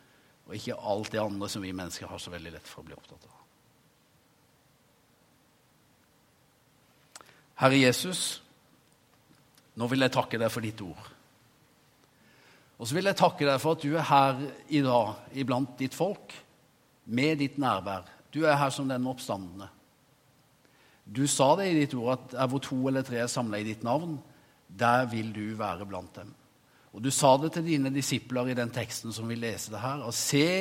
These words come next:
jeg er med dere alle dager inntil verdens ende.» Og den har vi ennå ikke nådd. Du er her fortsatt, Herre, med oss og blant oss. Og Herre, i dag så vil vi bøye våre kne innenfor deg,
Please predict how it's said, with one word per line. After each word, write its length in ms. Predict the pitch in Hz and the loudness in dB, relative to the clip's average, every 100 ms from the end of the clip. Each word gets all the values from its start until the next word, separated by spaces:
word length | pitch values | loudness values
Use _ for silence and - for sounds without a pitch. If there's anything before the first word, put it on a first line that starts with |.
| 190 | 2
jeg 220 | 151 143 143 | 4 4 4
er 100 | 143 | 0
med 220 | 110 107 | -2 -2
dere 220 | 120 135 131 - 151 | -4 -4 -6 -2 -2
alle 340 | 120 104 113 | 0 -2 -2
dager 440 | 131 98 90 101 113 - - - _ - | 0 -2 -4 -10 -12 -18 -20 -20 _ -2
inntil 640 | 117 87 90 - 117 117 - - _ | -2 -2 -8 -8 -8 -8 -14 -20 _
verdens 580 | 90 98 87 87 107 - | 0 0 2 -2 -8 -6
ende.» 260 | 107 82 82 - - _ _ _ _ _ - | -6 -6 -12 -20 -20 _ _ _ _ _ -8
Og 80 | 110 | -4
den 120 | 117 | -2
har 80 | 131 | 2
vi 120 | 143 | 2
ennå 180 | 120 107 | 2 -2
ikke 160 | 123 | -4
nådd. 240 | 110 110 - - _ _ _ _ _ _ | -4 -6 -12 -20 _ _ _ _ _ _
Du 120 | 98 131 | -2 2
er 100 | 127 | 6
her 160 | 120 - | 4 4
fortsatt, 400 | 120 - 104 110 | -2 -4 -4 -6
Herre, 300 | 104 127 143 - _ _ | -6 -10 -14 -18 _ _
med 240 | 107 117 127 | -2 2 2
oss 440 | 151 - - - _ _ _ _ _ | -2 -8 -12 -16 _ _ _ _ _
og 120 | 127 113 | -4 -2
blant 320 | 92 95 87 | -2 -6 -14
oss. 320 | - - - - _ _ _ _ _ _ _ _ _ _ | -14 -14 -16 -20 _ _ _ _ _ _ _ _ _ _
Og 80 | 123 | 2
Herre, 340 | 143 131 131 151 147 151 | 2 4 2 0 0 -2
i 80 | 127 | 2
dag 320 | 127 151 160 | 2 2 0
så 140 | - 135 | -4 -2
vil 200 | 131 131 | -2 -2
vi 280 | 120 123 131 | -2 0 -2
bøye 320 | 131 120 98 98 | -2 -4 -4 -6
våre 220 | 104 117 | -8 -8
kne 180 | - 95 101 | -8 -8 -8
innenfor 320 | 95 95 | -10 -12
deg, 120 | 90 | -14